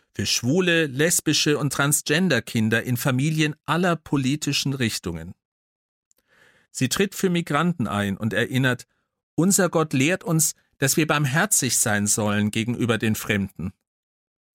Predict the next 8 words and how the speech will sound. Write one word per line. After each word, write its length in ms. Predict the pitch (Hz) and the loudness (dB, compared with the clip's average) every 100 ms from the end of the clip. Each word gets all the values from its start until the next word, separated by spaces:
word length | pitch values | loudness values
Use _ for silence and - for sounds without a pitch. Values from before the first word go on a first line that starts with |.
| _ _ _ - | _ _ _ -4
Die 60 | 113 | 0
Bischöfin 480 | 131 - 131 139 | 2 2 0 0
von 200 | 123 127 | 0 0
Washington 520 | 110 123 - 135 - 120 | 2 0 0 -2 -2 -2
schließt 480 | - 120 147 - | 0 0 -2 -2
mit 180 | 151 147 | -4 -4
einem 220 | 135 147 | -2 0
Segen. 540 | 151 - 113 101 98 | 0 0 0 -2 -4